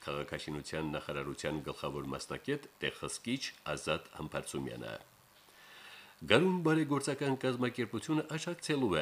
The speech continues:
Արցախի սահմանամերձ գյուղերին։ Այս մասին ասել է կազմակերպության նախագահ Ֆլորա Սարյանը, նշելով, որ իրենց բարեգործական կազմակերպության հիմնական առաքելությունը Արցախի և Հայաստանի սահմանամերձ գյուղերին աջակցելն է։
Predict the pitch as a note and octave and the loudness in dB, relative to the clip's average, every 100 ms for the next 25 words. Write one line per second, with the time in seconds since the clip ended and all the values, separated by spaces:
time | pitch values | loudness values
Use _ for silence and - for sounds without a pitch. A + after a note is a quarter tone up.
0 | - F2 - F#2+ B2+ B2 A#2+ A#2 A#2 A#2 | 2 -4 -4 -6 -6 -4 -4 -2 0 2
1 | G#2 G2+ F#2 D#2+ D2+ C2 A1 - - - | 0 -2 -2 0 0 -2 -8 -14 -18 -14
2 | - D2+ - F2 A#2 G2 F#2+ G2+ G2 F#2+ | -4 -2 0 0 2 2 2 0 0 0
3 | F#2 G2 F2+ F2+ - F2 F#2+ F#2 F2 F2+ | -2 -2 -2 -4 -4 -4 -2 -2 -2 -2
4 | F2 F2+ - F2+ F2 F2 F2 - G2 F2+ | 0 0 0 -2 0 0 0 -2 -4 -2
5 | C3 F2 C2+ C#2+ - D2+ D#2+ D3+ E3+ - | -2 -2 -2 -4 -2 -2 -2 -2 -4 -6
6 | - - - A#2 - - F#2 G#2+ A#2 A2 | -16 -4 2 2 2 0 0 2 0 -2
7 | A#2 B2+ A#2 F#2+ F#2+ G#2 G2+ G#2 G#2+ - | -2 -2 0 -2 -2 -2 -2 -4 -2 0
8 | G2+ - G2 G#2 G#2+ F#2 D2 F#2 F2+ - | 0 0 -2 -2 0 0 0 -2 -4 -4
9 | G#2 G#2 F3 E3 E3 G2 G2 G#2+ - D#3 | -4 -2 0 0 0 -2 -2 -4 -4 -2
10 | C3 A#2 D#2 D#2 - E2 A#2+ C3+ - G#2 | -2 -2 -2 -2 -2 -2 0 0 0 0
11 | E2+ D2 C2+ F2+ - C#2+ C#2 C#2 C2 G2 | 0 0 0 -2 -4 -6 -6 -4 0 0
12 | - - G#2 B2+ - D#2 B1+ A1 | -2 -6 -4 -4 -2 -2 -2 -6